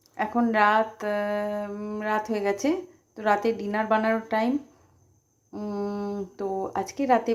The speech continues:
বানাবো গরমা গরম ঘিয়ের, ঘি দিয়ে পরোটা। তো এই দেখুন, আমি ময়দা, আটা, চিনি, নুন, দই,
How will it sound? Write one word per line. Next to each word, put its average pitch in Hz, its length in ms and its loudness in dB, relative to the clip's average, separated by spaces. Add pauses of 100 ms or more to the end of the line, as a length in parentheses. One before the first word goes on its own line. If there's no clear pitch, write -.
বানাবো 190 340 0 (2500)
গরমা 214 420 2
গরম 220 300 0 (1200)
ঘিয়ের, 226 560 6 (840)
ঘি 220 220 -12 (120)
দিয়ে 240 160 2 (120)
পরোটা। 175 360 4 (880)
তো - 140 -14
এই 226 60 4
দেখুন, 233 280 2
আমি 226 200 4 (1800)
ময়দা, 208 380 4 (220)
আটা, 214 260 -2 (580)
চিনি, 226 420 2 (240)
নুন, 220 260 4 (580)
দই, 220 420 6